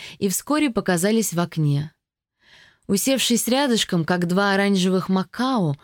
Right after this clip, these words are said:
упёршись ногами в деревянные подоконники и положив вытянутые руки на поднятые колени, они разглядывали реку и простиравшиеся за ней дали. Старому музыканту стало интересно,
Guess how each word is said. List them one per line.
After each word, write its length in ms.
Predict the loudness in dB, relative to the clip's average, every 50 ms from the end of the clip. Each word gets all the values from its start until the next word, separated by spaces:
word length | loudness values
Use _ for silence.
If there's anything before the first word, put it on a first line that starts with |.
| -14 -20 -8 -4
упёршись 580 | -4 -2 0 0 0 0 0 0 -2 -2 0 0
ногами 520 | 0 0 0 0 0 0 2 2 2 0
в 40 | 0
деревянные 720 | 0 0 0 2 2 2 2 2 2 2 2 2 0 0
подоконники 920 | -2 -2 -2 -2 -2 -4 -2 -2 0 2 2 2 2 0 -2 -4 -6 -6 -6 -10 -12 -6
и 80 | -6 -4
положив 500 | 0 0 2 2 2 2 0 0 -2 -2
вытянутые 720 | -2 -2 -2 0 0 0 2 2 0 0 0 0 2 2 2
руки 300 | 2 0 0 0 -2 -2
на 140 | 0 -2 -2
поднятые 540 | -2 -2 -2 0 0 -2 0 0 -2 -2
колени, 640 | -2 -2 -2 0 0 2 2 2 2 0 0 -2 -6 -10 -18 -18 -16 -8 -2
они 200 | 0 2 2 4
разглядывали 680 | 2 2 0 0 2 2 2 2 2 2 2 2 2 2
реку 500 | 2 2 2 2 0 -2 -2 -4 -4 -4 -6 -8 _
и 80 | -4 -2
простиравшиеся 1040 | 0 0 0 0 0 0 0 0 2 0 -2 -2 -2 0 0 0 0 0 0 0
за 160 | 0 2 2
ней 260 | 2 2 2 2 2
дали. 500 | 0 0 0 2 2 0 0 -2 -4 -6 -10 _ _ _ _ _ _ _ _ _ _ _ _ _ _ _ _
Старому 480 | -8 -2 0 2 2 4 4 4 6 4
музыканту 600 | 4 4 2 2 0 2 2 2 2 2 2 0
стало 340 | 0 0 0 2 2 4 4
интересно, 800 | 4 2 2 2 2 2 2 4 2 2 0 -2 -4 -4 -4